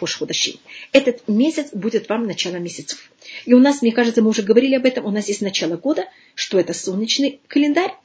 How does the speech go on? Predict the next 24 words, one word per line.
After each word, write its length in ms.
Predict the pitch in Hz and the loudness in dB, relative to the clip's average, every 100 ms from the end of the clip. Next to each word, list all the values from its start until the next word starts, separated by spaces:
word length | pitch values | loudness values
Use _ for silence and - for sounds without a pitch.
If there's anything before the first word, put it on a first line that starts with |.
| _ - | _ 0
и 120 | 226 | 2
это 200 | 214 180 | 2 0
первый 300 | - 190 170 | 2 2 2
день 180 | 170 175 | 0 -2
месяца 320 | 180 165 233 | -4 -10 -12
Тишрей, 460 | - - - 370 381 | -4 -2 2 0 0
и 300 | - - 220 | -8 -2 4
у 20 | |
нас 200 | 262 269 | 4 4
есть 220 | 262 - | -2 2
лунный 260 | 269 277 214 | 4 6 4
календарь, 480 | 180 170 170 160 - - - | 0 -2 -4 -8 -10 -20 -8
когда, 400 | 202 196 208 - - | -4 0 -2 -4 -4
э, 260 | 165 160 - | -2 -2 -6
он, 160 | - 190 202 | -6 -4 0
его 140 | 190 | -2
первый 360 | 196 196 170 175 | 0 -4 -2 -4
день 300 | 247 330 - | -2 -4 0
месяца, 440 | 247 277 277 262 262 | 2 2 2 -4 -4
это 300 | 180 - 190 _ - | -4 -4 -8 _ -2
первый 240 | 240 214 196 | 4 4 4
день 180 | 190 | -2
месяца 300 | 180 165 165 | -4 -8 -8
Нисан, 400 | 170 202 320 370 | -8 -6 -4 -6